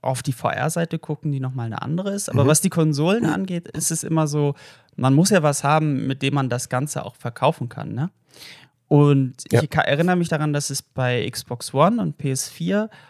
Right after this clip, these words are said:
Speaker 1: war es so, „Jetzt können wir Full H D anzeigen“, war. Also jetzt sind die
Speaker 2: Mhm.
Speaker 1: Spiele wirklich tausendachtzig P, die es ja, wo es, während es ja bei P S drei und dreihundertsechzig eher siebenhundertzwanzig P war. Und,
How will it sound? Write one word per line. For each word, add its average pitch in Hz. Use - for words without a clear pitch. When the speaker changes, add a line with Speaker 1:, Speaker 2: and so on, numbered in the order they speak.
Speaker 1:
war 143
es 147
so, 147
„Jetzt 143
können 170
wir 151
Full 147
H 117
D -
anzeigen“, -
war. -
Also 120
jetzt 143
sind 131
die 127
Speaker 2:
Mhm. -
Speaker 1:
Spiele 147
wirklich 143
tausendachtzig 127
P, 180
die 143
es 147
ja, 143
wo 143
es, 135
während 143
es 135
ja 139
bei 127
P 135
S 127
drei 131
und 131
dreihundertsechzig 127
eher 131
siebenhundertzwanzig 135
P 139
war. -
Und, 135